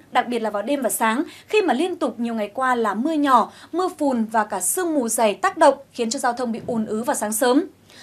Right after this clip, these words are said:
Rất nhiều tuyến phố của nội đô xảy ra tình trạng tắc đường. Khi mà trời mưa ẩm ướt thì các phương tiện di chuyển thận trọng. Để hạn chế tình trạng này thì quý vị có thể thu xếp công việc để đi làm sớm hơn khoảng mười lăm phút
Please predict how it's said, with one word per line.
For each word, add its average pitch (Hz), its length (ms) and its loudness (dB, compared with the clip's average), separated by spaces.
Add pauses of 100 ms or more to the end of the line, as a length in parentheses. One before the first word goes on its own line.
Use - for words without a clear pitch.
(140)
Rất 403 180 0
nhiều 285 160 -2
tuyến 233 160 -6
phố 233 320 -2
của 262 140 -2
nội 220 160 -2
đô 262 220 6
xảy 240 220 -2
ra 233 120 -4
tình 214 180 -10
trạng - 180 -8
tắc 320 160 -6
đường. 269 260 4 (360)
Khi 415 140 0
mà 330 160 2
trời 254 140 0
mưa 269 140 0
ẩm 247 200 2
ướt 403 240 0
thì - 80 -14
các 302 180 -6
phương 294 140 -6
tiện 262 180 -8
di 285 140 -6
chuyển - 280 -6
thận 262 200 -8
trọng. 311 200 6 (400)
Để 247 80 -4
hạn 233 140 -2
chế 254 140 -6
tình 277 140 -6
trạng 240 180 -8
này 226 180 -2
thì 226 100 -8
quý 226 100 -10
vị 285 140 -6
có 220 160 -6
thể 226 260 -4
thu 285 140 -6
xếp 370 220 -6
công 285 180 -2
việc 247 220 0 (160)
để 240 120 -2
đi 311 140 -2
làm 262 220 0
sớm 247 280 -2
hơn 302 280 2
khoảng 214 160 -6
mười 208 80 -6
lăm 240 120 -4
phút 392 240 0